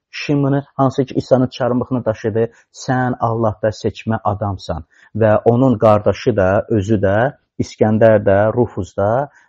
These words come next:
Roma cəmiyyətində tanınan insanlar idilər və ona görə də ki, o Rufusa öz salamını göndərir və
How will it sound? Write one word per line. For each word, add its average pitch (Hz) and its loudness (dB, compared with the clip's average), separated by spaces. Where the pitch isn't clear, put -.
Roma 117 2
cəmiyyətində 98 -4
tanınan 107 -4
insanlar 98 -6
idilər 95 -2
və 107 2
ona 113 -4
görə 104 -2
də 101 -2
ki, - -14
o 107 -4
Rufusa - -6
öz 110 -6
salamını 101 -4
göndərir 90 -2
və 110 2